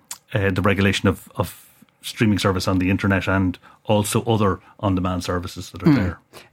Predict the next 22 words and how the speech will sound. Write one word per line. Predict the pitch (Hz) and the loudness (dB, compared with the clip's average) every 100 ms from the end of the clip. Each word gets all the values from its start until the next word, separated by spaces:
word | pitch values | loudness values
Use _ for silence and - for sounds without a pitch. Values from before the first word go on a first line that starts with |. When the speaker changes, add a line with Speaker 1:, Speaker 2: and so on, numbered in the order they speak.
| - | -2
Speaker 2:
Uh, | |
uh, | 123 117 120 120 | 0 0 -2 -2
and | 120 123 - - - | 2 2 2 -4 -14
<laughs> | - - | -18 -4
another | - 143 - - 117 - | 2 2 2 0 0 0
listener, | 165 135 117 | 0 2 0
this | - 147 - | 0 0 2
is | 135 113 240 240 - | 0 2 0 0 -2
a | - 139 | -2 2
less | 180 208 | 2 2
than | - 160 | 4 4
subtle | - 190 170 147 | 6 4 4 2
question. | - 135 135 180 | 2 0 2 4
Now, | 143 | 6
we | 117 123 | 6 4
know | 139 | 4
where | 143 123 | 4 4
this | 127 | 2
person | - 120 117 | 2 2 4
is | 101 | 4
coming | - 110 80 | 4 0 0
from. | - - | -4 -8